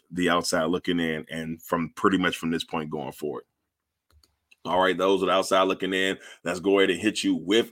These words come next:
our top fifteen teams heading into week seventeen. First, we got the Los Angeles Chargers. I could have easily put the Chargers just the way they played, uh, against the Texans. I could e-, easily slid them down. Now, they did,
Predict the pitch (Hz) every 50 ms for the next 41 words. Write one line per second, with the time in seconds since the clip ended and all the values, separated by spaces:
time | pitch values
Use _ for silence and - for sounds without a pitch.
0 | _ - 87 82 76 - - - - 127 - - - - - _ _ _ _ _
1 | - 123 127 127 127 - _ _ _ _ - - - 143 127 110 98 92 95 95
2 | 95 - - - - - _ - - - 120 98 98 98 95 101 95 90 95 98
3 | 95 95 95 95 98 95 90 - - 95 95 95 87 - - 98 92 87 85 80
4 | - - - - _ - 107 117 117 120 107 - - 104 107 101 101 98 95 98
5 | 95 - - 95 95 95 95 98 92 - - - _ - 85 87 90 92 - 92
6 | 87 87 87 90 87 82 - - 87 78 78 76 67 - - - - - 127 131
7 | - 131 107 95 92 90 - 98 107 110 98 101 98 98 98 92 - 104 85 -
8 | 85 - 98 90 90 90 90 90 85 80 - 92 85 - - - _ _ _ _
9 | _ _ _ _ - 101 95 90 95 104 110 110 107 104 98 - 104 101 101 98
10 | 90 87 87 85 - - _ _ _ _ _ _ - 85 85 65 76 90 85 95
11 | 104 98 - - 85 - - 98 92 - - 82 87 80 - 98 95 92 95 -
12 | - 104 107 104 95 90 98 87 - - 92 92 85 87 87 85 82 80 80 82
13 | 92 95 95 95 101 101 101 98 95